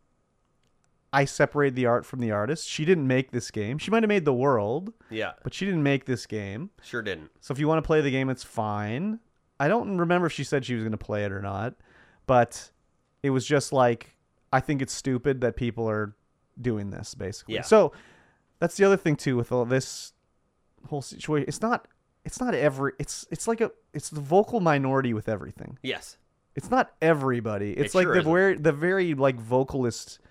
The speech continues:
Speaker 1: are the ones that always bring the attention to it, you know?
Speaker 2: Yep.
Speaker 1: So, um, yeah, I think going around and harassing someone about this is so stupid.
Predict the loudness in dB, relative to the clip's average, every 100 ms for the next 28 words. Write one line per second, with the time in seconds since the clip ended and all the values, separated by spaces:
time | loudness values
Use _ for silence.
0 | _ _ _ -2 2 4 4 2 0 -2
1 | 0 0 0 0 -4 -8 -18 _ _ -4
2 | -2 0 -4 -6 -10 -10 -14 -10 -10 -10
3 | -10 -8 -8 -10 _ -20 -20 _ _ _
4 | _ _ -2 0 0 -2 _ _ _ _
5 | _ -6 0 2 2 0 -2 -6 -10 _
6 | _ _ _ _ 2 4 4 2 0 0
7 | 2 2 0 0 0 0 -2 -6 -6 -6
8 | -4 -4 -4 -6 -10 -8 -4 -2 -4 -10
9 | -14 -14